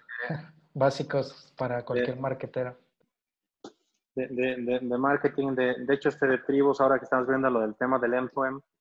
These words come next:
Speaker 2: son tres libros de Seth Godin, de, de marketing, de diferenciación y de tribus. Me los tuve que chutar, pero también estuve dentro de ese mismo, eh, dentro de ese mismo research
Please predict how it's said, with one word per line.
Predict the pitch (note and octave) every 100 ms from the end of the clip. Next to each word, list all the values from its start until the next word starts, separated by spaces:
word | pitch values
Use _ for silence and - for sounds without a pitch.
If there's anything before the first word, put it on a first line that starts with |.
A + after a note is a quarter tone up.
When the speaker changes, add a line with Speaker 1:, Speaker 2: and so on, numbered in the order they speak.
| _ _
Speaker 2:
son | _ C3+
tres | C#3 C#3
libros | C3+ C#3+ C#3 C#3+
de | A#2+
Seth | G#2+ C3+ C3+
Godin, | C#3 C#3 C#3 C#3+ C3+
de, | A#2 A#2+
de | A#2 A2
marketing, | C3+ C3 C#3 C3+
de | A#2+
diferenciación | A2+ A#2 A2+ A2+ A#2 - C3
y | B2
de | A2
tribus. | C#3 C3+ D#3 - _ _ _
Me | B2
los | A#2+
tuve | D3 D3
que | C#3+
chutar, | - - D3
pero | C#3+ C3
también | C#3 D3
estuve | D3+ E3 D#3+
dentro | C#3+ B2+ C3+
de |
ese | C#3+ D3+
mismo, | D3 D3 C#3 B2+
eh, | A#2+ A2+ A2 _ _ _ _ _ _
dentro | - C#3
de |
ese | C3 C#3+
mismo | C#3+ C#3+ C#3 B2 A#2 A2+
research | A#2+ - C#3+ C#3+